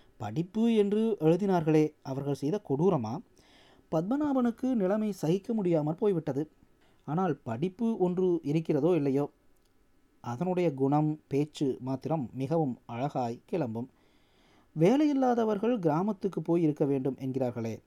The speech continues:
அது முடிகிற காரியமா? கிராமத்தில் போய் நான்கு நாள் இருந்தால் அவனுக்கு பைத்தியம் பிடித்துவிடும்.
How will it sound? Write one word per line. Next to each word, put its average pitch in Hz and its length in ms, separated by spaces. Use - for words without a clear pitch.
அது 156 180
முடிகிற 190 340
காரியமா? 120 480
கிராமத்தில் 233 560
போய் 208 280
நான்கு 170 360
நாள் 196 260
இருந்தால் 170 460
அவனுக்கு 147 380
பைத்தியம் 180 500
பிடித்துவிடும். 135 520